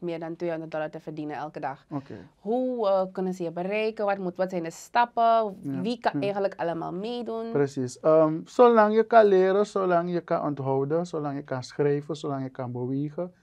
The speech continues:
Speaker 2: kan je meedoen, jong en oud. Ehm, we zijn te vinden op Facebook. We hebben een Facebook-page, Parma's Green Farm. Als je daarop klikt, gaat hij, ehm, onze promo zien van de hydroponic training die
Speaker 1: Mhm.
Speaker 2: op komst is.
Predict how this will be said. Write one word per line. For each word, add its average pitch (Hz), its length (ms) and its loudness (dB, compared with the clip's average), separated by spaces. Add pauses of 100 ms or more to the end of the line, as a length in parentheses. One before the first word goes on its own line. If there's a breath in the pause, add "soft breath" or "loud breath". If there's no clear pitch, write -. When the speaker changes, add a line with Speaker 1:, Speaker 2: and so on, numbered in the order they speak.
(140)
Speaker 2:
kan 147 160 -2
je 139 120 2
meedoen, 131 480 -2
jong 143 220 0
en 147 100 -2
oud. 127 240 -10 (640 soft breath)
Ehm, 147 320 6
we 165 100 8
zijn 190 240 0
te 185 100 2
vinden 170 340 0
op 165 80 -2
Facebook. 156 560 -2
We 170 60 -2
hebben 156 240 0
een 139 80 -4
Facebook-page, 160 960 -2 (140)
Parma's 139 680 2
Green 139 300 0
Farm. 165 480 0 (420 soft breath)
Als 147 160 -6
je 147 80 -4
daarop 143 420 2
klikt, 170 300 2
gaat 147 260 -2
hij, 139 300 -4
ehm, 131 260 -2
onze 135 280 -6
promo 143 480 2
zien 185 360 -2
van 151 200 -6
de 135 100 -2
hydroponic 143 640 -4
training 170 500 -6
die 180 100 -8
Speaker 1:
Mhm. 160 80 -6
Speaker 2:
op 247 140 -8
komst 165 340 -2
is. 208 240 -2